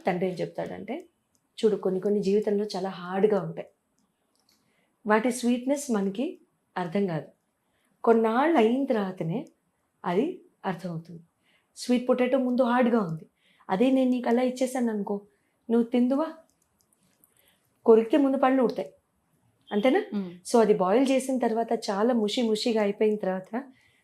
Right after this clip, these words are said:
Speaker 1: దాని స్వీట్‌నెస్ అనేది ఒక ట్వెల్వ్ మినిట్స్, ఫిఫ్టీన్ మినిట్స్ అయినా ఆగాల్సిందే. ఆ వెయిట్ అయిన తర్వాత చూడు, నువ్వే ఆటోమేటిక్‌గా వచ్చావు.
Speaker 2: మ్మ్.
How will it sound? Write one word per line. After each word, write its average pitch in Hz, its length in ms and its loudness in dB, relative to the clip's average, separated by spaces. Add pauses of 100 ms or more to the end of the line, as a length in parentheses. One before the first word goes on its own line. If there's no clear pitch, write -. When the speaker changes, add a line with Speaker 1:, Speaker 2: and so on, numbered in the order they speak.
(120)
Speaker 1:
దాని 269 220 2
స్వీట్‌నెస్ 277 520 -2
అనేది 226 460 -2 (300)
ఒక 214 140 4
ట్వెల్వ్ 262 380 4
మినిట్స్, 294 320 -2
ఫిఫ్టీన్ 269 340 -2
మినిట్స్ 285 280 -2
అయినా 294 160 0
ఆగాల్సిందే. 285 720 -2 (1900)
ఆ 202 120 4
వెయిట్ 208 380 2
అయిన 320 200 2
తర్వాత 269 380 -4
చూడు, 254 180 -4 (160)
నువ్వే 220 220 2
ఆటోమేటిక్‌గా 208 640 -4
వచ్చావు. - 640 -18
Speaker 2:
మ్మ్. 170 240 -10